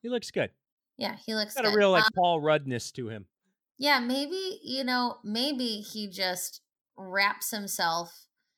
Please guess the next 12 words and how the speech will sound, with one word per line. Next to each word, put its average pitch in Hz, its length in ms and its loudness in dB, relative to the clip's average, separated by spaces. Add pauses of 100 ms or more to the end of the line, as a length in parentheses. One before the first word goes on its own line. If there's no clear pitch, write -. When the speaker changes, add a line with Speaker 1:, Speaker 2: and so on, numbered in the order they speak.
(340)
Speaker 2:
you 196 180 -4
know, 180 380 -2
in, 175 420 -8
in 185 240 -6
some 190 380 -6
kind 185 340 -2
of 165 160 -10
moisturizer 165 1200 -4 (360)
and, 170 360 -6 (120)
Speaker 1:
Mm-hmm. 156 60 -4
Speaker 2:
and 160 280 -10 (880)
cellophane, 151 960 -4